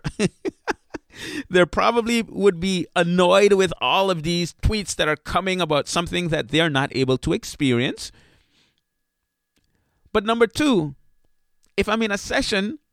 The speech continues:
and I'm tweeting, I'm probably not getting as much out of that session as I could be.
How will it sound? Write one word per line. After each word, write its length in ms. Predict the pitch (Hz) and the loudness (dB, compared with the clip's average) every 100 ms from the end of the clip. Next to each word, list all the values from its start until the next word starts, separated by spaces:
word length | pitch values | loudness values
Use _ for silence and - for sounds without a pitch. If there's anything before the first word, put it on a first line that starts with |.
| - | -6
and 120 | 190 | -4
I'm 120 | 185 | -4
tweeting, 520 | - 277 262 202 214 - _ _ _ _ | -6 -4 -2 -2 -4 -10 _ _ _ _
I'm 160 | - 226 | -6 -4
probably 540 | - - 302 320 311 | -2 0 0 0 0
not 500 | 233 175 185 240 - | 0 0 -2 -4 -6
getting 320 | 151 175 220 214 | -6 -2 -2 -2
as 260 | 180 151 | -4 -2
much 280 | 147 175 - - | 0 0 -2 -2
out 180 | 147 175 | 0 2
of 100 | 135 | 0
that 180 | 107 - | -4 -4
session 600 | - - 147 - 98 90 - - - | -6 -4 -4 -4 -4 -6 -14 -12 -4
as 140 | 113 | -2
I 100 | 101 | -2
could 320 | - - 110 | -4 -4 -4
be. 120 | 78 | -4